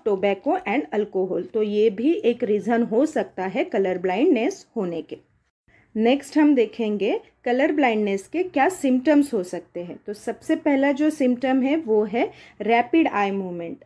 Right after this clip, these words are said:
अगर किसी के आँखों में बहुत ज़्यादा मूवमेंट होती है, अगर रैपिडली आई मूवमेंट वहाँ पे दिखाई देती है तो ये सबसे पहला रि-, अ, सिम्टम्स हो सकता है कलर ब्लाइंडनेस का।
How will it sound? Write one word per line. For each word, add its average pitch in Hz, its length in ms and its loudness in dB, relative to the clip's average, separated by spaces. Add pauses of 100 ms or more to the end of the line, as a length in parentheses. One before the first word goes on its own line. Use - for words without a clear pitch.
अगर 214 360 -2 (300)
किसी 254 360 -2 (140)
के 311 200 2
आँखों 214 520 0
में 233 300 0
बहुत 220 300 0
ज़्यादा 277 340 2
मूवमेंट 262 640 4
होती 226 340 -2
है, 214 220 -6 (140)
अगर 214 220 -4
रैपिडली 277 520 2 (140)
आई 226 200 0
मूवमेंट 240 440 2
वहाँ 214 280 -4
पे 220 100 0
दिखाई 208 380 -2
देती 196 360 0
है 233 220 0 (300)
तो 277 80 0
ये 269 220 2
सबसे 294 320 0
पहला 269 320 0
रि-, 233 240 0
अ, 190 140 0
सिम्टम्स 240 560 -2 (100)
हो 277 100 4
सकता 214 360 -2
है 202 160 -2
कलर 214 340 0
ब्लाइंडनेस 190 480 -4
का। 180 180 -14